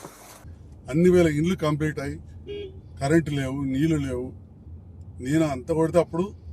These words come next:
ఎమ్మెల్యేగా ఐదేళ్ళు ఉండేటి. అప్పుడప్పుడు కొందరు పదేళ్ళు రాజ్యం వెళ్ళినట్టు, రాజ్యం వెళ్ళినట్టు కాదు, ఓడిపోయి ఉన్నా చేతులు కట్టుకొని నిలబడుతుంటే ఎప్పుడో ఒకటి రెండు సార్లు స్టేజ్ మీదకి అధికారులతో అక్కడ నాయకులతో మాట్లాడడానికి వెళ్తే పక్కన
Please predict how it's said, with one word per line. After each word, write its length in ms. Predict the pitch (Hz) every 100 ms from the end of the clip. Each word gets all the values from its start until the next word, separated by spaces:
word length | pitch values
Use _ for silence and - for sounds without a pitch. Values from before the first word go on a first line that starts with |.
| - - - 127
ఎమ్మెల్యేగా 500 | 147 147 147 175 135
ఐదేళ్ళు 320 | 123 151 151
ఉండేటి. 320 | 123 117 - - - - - - - 127
అప్పుడప్పుడు 340 | - 151 143
కొందరు 260 | 147 139 147 135
పదేళ్ళు 320 | 131 156 160
రాజ్యం 340 | 139 127 143
వెళ్ళినట్టు, 320 | 139 127 82
రాజ్యం 360 | - 107 110 147
వెళ్ళినట్టు 320 | 156 147 131
కాదు, 140 | 120 117 117
ఓడిపోయి 360 | 127 135 143 131
ఉన్నా 260 | 131 170 - - - -
చేతులు 320 | 139 135 143
కట్టుకొని 260 | 139 143 127
నిలబడుతుంటే 540 | 123 135 127 131 127
ఎప్పుడో 320 | 135 117 156
ఒకటి 240 | 160 147 135
రెండు 140 | 131
సార్లు 320 | 139 139 156 151 - - - - - - -
స్టేజ్ 280 | - 139 151
మీదకి 320 | 151 147 165 147 - - - 123
అధికారులతో 640 | 127 139 151 143 135 131 151
అక్కడ 140 | 139 131
నాయకులతో 460 | 127 139 147 147 143 135
మాట్లాడడానికి 500 | 131 135 127 117 131
వెళ్తే 160 | 156
పక్కన 280 | 143 131